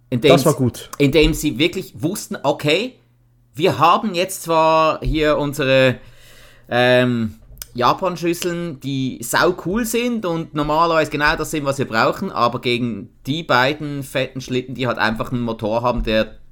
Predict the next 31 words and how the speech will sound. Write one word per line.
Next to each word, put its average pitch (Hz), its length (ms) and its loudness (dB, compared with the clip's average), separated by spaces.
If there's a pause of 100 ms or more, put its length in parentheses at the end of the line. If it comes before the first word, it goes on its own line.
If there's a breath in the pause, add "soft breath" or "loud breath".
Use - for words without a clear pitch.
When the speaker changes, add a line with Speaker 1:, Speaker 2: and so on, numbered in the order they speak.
(200)
Speaker 1:
doppelt 117 280 -6
so 123 80 -6
groß 113 300 -4
ist 113 140 -6
wie 113 80 -4
unser 110 180 -6
ganzes 107 360 -6
Auto, 127 400 0 (340 loud breath)
äh, 107 120 -2
da 113 80 0
haben 110 80 0
wir 113 80 -4
keine 113 200 0
Chance. 90 440 -4 (160 loud breath)
Da 120 80 -6
mussten 175 280 -6
sie 226 140 -6
tricksen. - 500 -6 (840)
Mussten 123 340 -4
sie 110 60 -6
tricksen, 202 380 -2
rotzfrech 139 680 -4
sein, 165 380 -2 (320 loud breath)
auch 139 280 2
irgendwie, 147 760 -2
ähm, 123 440 0 (600 loud breath)
mutiger 170 400 0
sein 160 240 0
als 147 120 -4
ihre 123 240 -2
Gegner. 165 440 -2